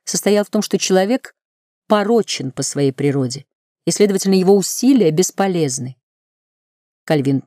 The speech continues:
точно так же подчеркивал греховность человека и построил всю свою систему на идее, что человек должен до последней степени смирить свою гордыню и, больше того, что целью человеческой жизни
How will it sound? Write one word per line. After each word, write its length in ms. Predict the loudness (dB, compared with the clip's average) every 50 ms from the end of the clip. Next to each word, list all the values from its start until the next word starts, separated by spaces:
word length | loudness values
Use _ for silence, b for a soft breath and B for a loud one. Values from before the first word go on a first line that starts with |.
| _ _
точно 320 | -10 -8 -6 -6 -4 -6 -6
так 280 | -4 -4 -2 -2 -2
же 100 | -2 -4
подчеркивал 580 | -4 -4 -4 -4 -2 -4 -4 -4 -4 -4 -4 -2
греховность 560 | 2 2 2 2 2 0 -2 0 -2 -4 -4
человека 560 | -4 -4 -2 -2 -2 -2 -4 -8 -12 -16 -20 _ _ _ _ _ _ _ _ _ _ _ _
и 80 | -4 -2
построил 380 | 0 0 0 0 0 -2 0 -2
всю 220 | -2 -4 -4 -4
свою 220 | -4 -2 0 0
систему 480 | 0 0 -2 -6 -4 -2 -2 0 0 2
на 160 | 2 0 0
идее, 380 | 0 0 0 2 2 0 0 -4 _ _ _ _ _ _ _ _ _ _
что 160 | -4 0 0
человек 380 | 0 2 2 2 2 2 2 2
должен 340 | 2 2 2 4 2 2 0
до 80 | 0
последней 500 | 0 -2 -2 -2 -2 -2 2 4 4 4
степени 500 | 4 2 0 0 2 4 4 4 4 2 _ _ _ _ _ -10
смирить 500 | -6 2 6 6 8 8 8 6 4 2
свою 260 | -2 -2 -2 0 0
гордыню 500 | 0 0 -2 -2 0 0 0 0 -2 -4 _ _ _ _
и, 140 | 0 2 2
больше 420 | 2 4 4 4 4 4 0 -4 -6
того, 340 | -8 -10 -12 -12 -14 -14 _ _ _ _ _ _ _ _ _ -10
что 220 | -6 -4 -2 -2
целью 500 | -2 -4 -4 -2 0 2 2 2 0 -2
человеческой 600 | -2 -2 -2 0 0 0 0 -2 -4 -4 -4 -2 -2
жизни 440 | 0 0 0 -2 -2 -6 -10 -12